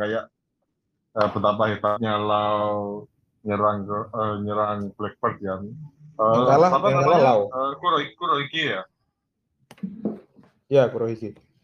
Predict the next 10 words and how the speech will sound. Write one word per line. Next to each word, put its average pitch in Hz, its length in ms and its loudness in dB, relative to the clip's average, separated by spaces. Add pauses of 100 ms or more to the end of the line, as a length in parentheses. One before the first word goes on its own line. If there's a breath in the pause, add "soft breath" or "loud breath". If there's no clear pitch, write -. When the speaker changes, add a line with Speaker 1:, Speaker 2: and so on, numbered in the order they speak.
(300)
Speaker 1:
Nah, 104 260 2
Kurohige. 101 440 -2 (320)
Kalau 110 280 2 (260)
mengacu 117 460 -6 (100)
ke 127 80 -2 (100)
yang 117 180 -2
dulu-dulu 107 560 -6 (160)
waktu 107 220 -6 (120)
lawan 107 520 -2 (680)
S, - 40 -16